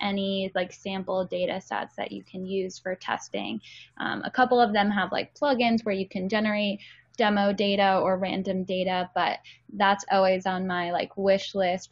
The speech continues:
for public data sets, you know, to include, you know, sample enterprise data sets so that we can allow the open source community to further develop tools that can be leveraged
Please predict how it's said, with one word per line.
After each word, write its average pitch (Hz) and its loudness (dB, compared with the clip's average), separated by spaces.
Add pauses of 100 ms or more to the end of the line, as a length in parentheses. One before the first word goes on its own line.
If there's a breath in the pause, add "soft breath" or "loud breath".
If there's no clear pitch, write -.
for 180 0
public 190 0
data 185 -2
sets, - -8
you 180 -6
know, 180 -4
to 196 -8
include, 233 0
you 220 4
know, 202 2
sample 220 2
enterprise 202 0
data 190 -2
sets - -2 (200)
so 202 0
that 185 2
we 196 -2
can 190 -6 (360)
allow 190 4
the - 0
open 190 0
source 185 -4
community 185 -4
to 180 -4
further 185 -2
develop 180 -4
tools 190 -6
that 175 -6
can 190 -8
be 185 -4
leveraged 180 -6